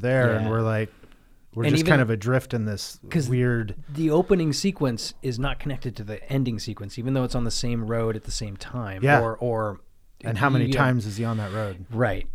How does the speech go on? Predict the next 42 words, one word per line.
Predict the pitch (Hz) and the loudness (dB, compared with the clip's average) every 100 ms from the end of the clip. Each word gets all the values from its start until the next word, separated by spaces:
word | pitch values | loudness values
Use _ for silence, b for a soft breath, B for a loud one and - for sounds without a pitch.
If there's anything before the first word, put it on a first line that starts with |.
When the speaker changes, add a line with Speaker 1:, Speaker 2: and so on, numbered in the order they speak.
| - - - | -4 -4 -2
Speaker 2:
And | 147 127 | -2 4
so | 147 135 127 | 6 6 4
then | 131 131 | 2 2
you | 123 | 2
could, | 110 101 - - | -2 -8 -12 -4
you | 127 | -4
could | 120 101 101 | -2 -10 -8
walk | 104 90 - | -6 -6 -10
this | 98 - | -12 -10
down | 101 95 | -12 -10
an | 95 | -10
even | 95 95 92 | -12 -12 -14
deeper, | 98 95 101 98 92 - | -14 -14 -14 -16 -18 -16
like, | 98 | -6
Speaker 1:
Mm-hmm. | 147 127 147 | -2 0 -2
Speaker 2:
what, | 143 120 | -4 -6
what | 110 | -6
exactly | 104 95 95 95 101 | -8 -10 -12 -12 -10
is | 98 95 | -10 -10
this | 98 - | -14 -14
road? | 104 117 110 107 | -6 -2 -2 -4
Where | 98 107 101 | -4 -6 -6
is | 101 | -8
he | 98 - | -10 -12
actually | 98 - 101 | -12 -12 -12
sitting | 95 - 98 98 | -12 -12 -10 -12
during | 98 98 | -14 -6
Speaker 1:
Right. | 110 | -2
Speaker 2:
all | 120 127 | 0 0
of | |
this | 110 107 | -2 -6
movie? | 120 104 104 | -8 -8 -8
Is | 95 | -8
any | 107 123 | -4 -2
of | 117 | -2
this | 104 - | -6 -8
real? | 110 113 110 | -10 -6 -6
Is | 104 95 | -8 -10
this | 104 - | -12 -10
all | - 107 | -6 -6
just | 104 104 - | -6 -12 -10
him? | 117 107 101 | -8 -8 -10